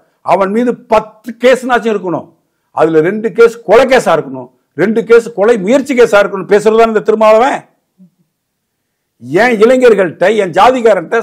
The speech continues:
சரக்கு இருக்கு, மிடுக்கு இருக்கு, அதனால தானே ஒரு ஜாதிகார பொம்பளை என் பின்னாடி வர்றான், என் ஆளு பின்னாடி வர்றான் அப்படின்னு பேசுனதுதான் இந்த திருமாவளவன். இவரெல்லாம் மது ஒழிப்பை பத்தி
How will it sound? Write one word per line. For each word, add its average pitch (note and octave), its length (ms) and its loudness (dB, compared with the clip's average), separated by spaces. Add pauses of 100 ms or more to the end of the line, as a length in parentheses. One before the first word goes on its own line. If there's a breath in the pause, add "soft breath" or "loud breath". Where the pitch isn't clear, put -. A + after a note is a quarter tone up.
(100)
சரக்கு A#3+ 400 -2
இருக்கு, G#3+ 220 -10 (140)
மிடுக்கு G#3+ 340 -6
இருக்கு, G#3+ 220 -6 (220 soft breath)
அதனால A3+ 400 2
தானே B3+ 220 2
ஒரு A3 60 4 (100)
ஜாதிகார A#3+ 380 4 (100)
பொம்பளை G#3+ 340 4
என் G#3 100 -2
பின்னாடி A3+ 280 0
வர்றான், G3+ 200 -2
என் F3+ 120 -2
ஆளு A#3 180 4
பின்னாடி G3 260 -10
வர்றான் G3 340 -2 (800)
அப்படின்னு B3+ 340 0
பேசுனதுதான் B3+ 420 2
இந்த G#3 140 -4
திருமாவளவன். A#3+ 500 2 (1080)
இவரெல்லாம் F3+ 480 0
மது G#3 180 -2
ஒழிப்பை F3 240 -2
பத்தி D3+ 180 -8